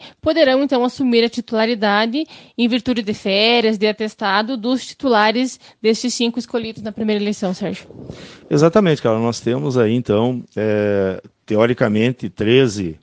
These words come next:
Speaker 2: conselheiros tutelares que serão eleitos. Por quê? Porque essa eleição suplementar, todos estarão eleitos dependendo do número de votos. Se fizer um voto válido, estará como suplente, claro que em sétimo lugar, mas como suplente.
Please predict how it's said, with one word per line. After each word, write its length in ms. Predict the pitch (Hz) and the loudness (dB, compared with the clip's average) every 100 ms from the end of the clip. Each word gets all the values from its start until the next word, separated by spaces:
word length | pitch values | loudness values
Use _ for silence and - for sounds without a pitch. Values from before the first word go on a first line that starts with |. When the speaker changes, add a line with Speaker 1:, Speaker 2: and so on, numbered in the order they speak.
| _ | _
Speaker 2:
conselheiros 640 | 98 95 107 101 110 110 | -12 -6 -4 -2 -2 -4
tutelares 760 | 110 110 95 92 107 123 - - | -6 -4 -2 2 2 0 -6 -12
que 120 | 107 | -10
serão 380 | - 104 101 110 | -4 -4 0 0
eleitos. 640 | 107 107 131 - - - - - _ | 2 0 -2 -6 -10 -12 -20 -20 _
Por 200 | 147 117 | -2 0
quê? 280 | - 101 76 - _ | 2 2 0 -16 _
Porque 220 | - 110 151 | -16 -2 0
essa 180 | 160 | 2
eleição 360 | 180 151 127 127 | 2 2 0 -2
suplementar, 640 | - 117 113 110 101 120 123 | -2 -4 -2 -2 0 0 0
todos 500 | - 185 175 127 107 | -2 -2 0 -4 -4
estarão 340 | - 104 107 | -4 -2 -2
eleitos 520 | 120 113 143 - 175 | -2 -2 -2 -6 -4
dependendo 680 | 170 165 170 143 135 147 147 | -4 -2 -2 2 2 0 -6
do 160 | 143 | -6
número 260 | 135 131 131 | -2 -2 -2
de 120 | 131 | -4
votos. 500 | 123 123 107 - - - _ _ | 0 0 -2 -8 -20 -20 _ _
Se 120 | - | -10
fizer 300 | 156 165 165 | -6 0 2
um 120 | 165 190 | 2 2
voto 380 | 139 147 151 | 2 0 0
válido, 400 | 151 143 143 170 | 0 2 0 -4
estará 500 | 202 - 262 202 160 208 _ | -10 -6 -2 -2 -2 -6 _
como 260 | - 135 135 | -4 -2 -4
suplente, 580 | - - 135 151 160 | -8 -2 0 0 -6
claro 360 | - 127 123 127 | -8 0 2 0
que 120 | - | -4
em 40 | 104 | -8
sétimo 360 | - 101 - | -4 -4 -4
lugar, 380 | 143 151 120 143 - - - | -4 0 0 -2 -8 -20 -14
mas 140 | - 123 | -10 -4
como 160 | 139 | -4
suplente. 400 | 131 160 131 95 | -2 -2 -2 -4